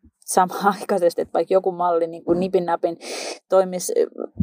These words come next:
muualla, niin se ei ollenkaan toimi Suomessa, koska Suomessa ei riitä asiakkaita. Että, et tää on ehkä se haaste, miksi täällä ei ole niin paljon tällaisia yrityksiä. Et,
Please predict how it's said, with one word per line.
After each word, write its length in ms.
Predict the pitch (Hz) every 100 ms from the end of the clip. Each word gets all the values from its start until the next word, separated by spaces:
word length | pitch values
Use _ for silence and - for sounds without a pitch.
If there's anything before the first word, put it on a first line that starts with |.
| - 240 -
muualla, 440 | 110 220 208 180 175
niin 120 | 175
se 100 | 175
ei 100 | 175
ollenkaan 380 | 196 208 180 -
toimi 220 | 113 -
Suomessa, 420 | - - - -
koska 200 | 160 -
Suomessa 380 | 156 151 131 131
ei 60 | 147
riitä 240 | 147 -
asiakkaita. 600 | - - - - 165 180
Että, 220 | - - -
et 120 | - -
tää 160 | 240
on 100 | 254
ehkä 200 | 190 185
se 100 | 180 170
haaste, 400 | 185 175 - 156
miksi 280 | 147 -
täällä 280 | - 156 160
ei 220 | 165 160 -
ole 260 | 175 160
niin 220 | 151 143
paljon 360 | - - - -
tällaisia 480 | - - - - -
yrityksiä. 560 | - - - - 180
Et, 60 | -